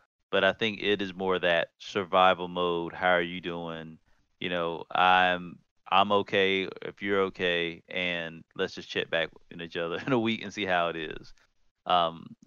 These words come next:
I think because, at least for me, like, I don't have the concentration that I used to have.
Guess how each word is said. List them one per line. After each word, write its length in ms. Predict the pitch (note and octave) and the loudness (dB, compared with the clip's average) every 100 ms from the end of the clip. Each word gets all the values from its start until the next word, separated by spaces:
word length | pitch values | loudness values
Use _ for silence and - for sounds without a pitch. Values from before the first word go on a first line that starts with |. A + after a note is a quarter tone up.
| _ _ _ - | _ _ _ -6
I 100 | G2 | -4
think 280 | A#2 B2 - | -2 -4 -6
because, 460 | - A2+ G2+ G2 - - | -6 -2 -2 -6 -18 -12
at 100 | - | -8
least 200 | A#2+ C#3 | -6 -8
for 120 | - | -10
me, 360 | F2+ F#2 A#2+ D3+ _ _ _ _ - | -8 -4 -4 -6 _ _ _ _ -2
like, 140 | G2 | 6
I 100 | G#2 | 8
don't 140 | C#3 | 8
have 120 | B2+ F#2+ | 6 2
the 60 | |
concentration 760 | - A2 F#2+ D#2+ - A#2+ C3+ F#2+ | 0 0 -2 -8 -2 -2 -2 -4
that 120 | E2 | -4
I 40 | |
used 180 | D#2+ D2+ | -4 -6
to 60 | - | -6
have. 320 | D#2 D2+ C#2+ | -4 -4 -8